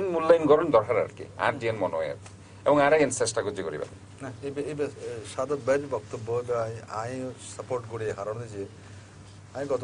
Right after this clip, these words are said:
Speaker 2: দুই দিন আগে ওকে নিউজ দিলাম যে আওয়ামী লীগ তারার পুরনো, প্রবীণ, বয়োবৃদ্ধ, অসহায় নেতা হলো তালিকা করে কিনলে বিভিন্ন support দিবার, তো family member ওরা অন্যান্য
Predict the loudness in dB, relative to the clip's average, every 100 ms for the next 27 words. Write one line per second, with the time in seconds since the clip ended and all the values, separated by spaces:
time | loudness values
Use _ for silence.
0 | -4 -6 -6 -6 -8 -10 -8 -10 -12 -10
1 | -8 -8 -8 -10 -8 -4 -2 -2 -4 -6
2 | -6 -8 -18 -20 -20 -20 -20 -20 -20 -20
3 | -20 -8 -2 -2 -2 -10 -8 -6 -4 -4
4 | -4 -6 -8 -6 -6 -8 -8 -4 -2 -2
5 | -4 -8 -6 0 2 2 -2 -8 -8 -6
6 | -2 -2 -2 -4 -6 -6 -6 -8 -10 -10
7 | -12 -14 -14 -16 -18 -20 -20 -20 -20 -18
8 | -16 -12 -12 -12 -16 -14 -12 -10 -10 -10
9 | -10 -8 -8 -6 -6 -6 -6 -8 -8 -10
10 | -10 -6 -6 -4 -6 -6 -8